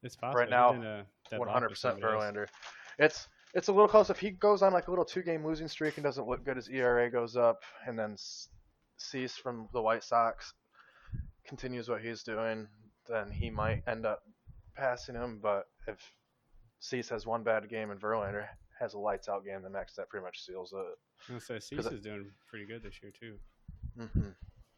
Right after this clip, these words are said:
Speaker 2: Cease is easily second for me. He's the only one that has a chance. And it, and it could come down to simply, like, s-, someone having a three-game stretch that's bad.
Speaker 1: Yeah, I mean, he's played in,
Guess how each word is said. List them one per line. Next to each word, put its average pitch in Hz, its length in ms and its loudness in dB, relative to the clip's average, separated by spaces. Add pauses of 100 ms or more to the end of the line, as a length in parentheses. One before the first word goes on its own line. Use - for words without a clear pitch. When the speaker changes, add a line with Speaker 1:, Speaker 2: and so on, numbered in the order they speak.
(720)
Speaker 2:
Cease 131 280 -4
is 110 100 -6
easily 104 380 -6
second 101 420 -6
for 104 80 -12
me. 98 160 -8 (420)
He's 127 140 -6
the 127 80 -2
only 107 120 0
one 104 100 -4
that 101 80 -10
has 104 100 -8
a 90 60 -10
chance. - 440 -12 (220)
And 117 100 -6
it, 110 80 -4 (140)
and 113 160 -4
it 110 260 -4 (360)
could 127 100 -8
come 143 160 2
down 147 160 8
to 127 60 -6
simply, 139 380 -6
like, 120 280 2 (220)
s-, - 140 -20 (340)
someone 127 260 0
having 127 220 0
a 117 60 -4
three-game 123 380 -6
stretch - 320 -8
that's - 140 -18
bad. 104 240 -6 (2500)
Speaker 1:
Yeah, 170 280 -2
I 156 60 -4
mean, 156 340 0
he's 151 220 -10
played 156 260 -6
in, 143 260 -6